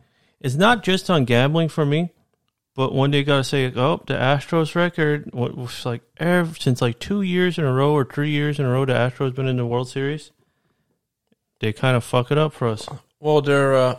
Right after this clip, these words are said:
Speaker 2: they're friends with Mattress Mac, and they happen to, every time they're in the stadium, we happen to lose.
Speaker 1: Uh,
Speaker 2: I don't like it.
Speaker 1: "We don't want you to come around here no more because we feel your hard luck."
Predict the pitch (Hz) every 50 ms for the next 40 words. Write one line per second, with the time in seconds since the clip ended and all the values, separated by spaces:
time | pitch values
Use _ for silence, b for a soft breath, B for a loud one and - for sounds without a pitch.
0 | - - - 139 127 - - 156 151 143 147 131 123 131 131 123 - - 120 -
1 | - 127 123 117 - 117 110 107 107 107 113 123 120 - 120 113 110 - 139 139
2 | 156 151 151 156 151 143 139 139 127 117 - - 131 123 117 117 107 107 107 117
3 | 110 104 - 113 104 104 104 104 98 98 - - - - _ _ _ _ _ -
4 | 123 113 113 113 113 113 120 117 - - 110 104 104 - - - _ - - _
5 | 131 143 160 160 147 151 160 - 160 151 - - 156 151 151 151 147 143 147 151
6 | 143 143 147 143 143 147 151 147 139 - 143 131 127 139 135 127 - 156 147 143
7 | 143 139 131 139 160 156 147 143 135 135 131 127 117 113 - - - - -